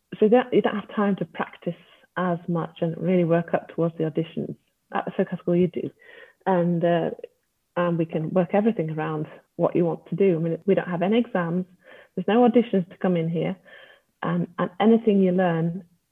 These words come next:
comes from your own motivation. So if you're motivated, then you can do absolutely anything. If you're not, then you're not.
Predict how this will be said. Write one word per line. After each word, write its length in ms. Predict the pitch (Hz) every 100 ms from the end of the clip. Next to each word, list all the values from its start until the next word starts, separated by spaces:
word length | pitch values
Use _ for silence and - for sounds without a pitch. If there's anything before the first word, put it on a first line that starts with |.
| _ -
comes 200 | 185 175
from 140 | 170 170
your 200 | 170 175
own 200 | 175 170
motivation. 720 | 165 165 165 165 160 - 170 - _ _ -
So 60 | 185
if 120 | 175
you're 100 | 180
motivated, 580 | 202 240 220 180 165 170
then 140 | 170 170
you 80 |
can 140 | 170 165
do 220 | 170 165 -
absolutely 600 | - - - - - - _ -
anything. 520 | 180 170 - - 170 _ _ -
If 100 | - -
you're 100 | 165
not, 200 | 170 -
then 120 | 240
you're 100 | 349
not. 160 | 392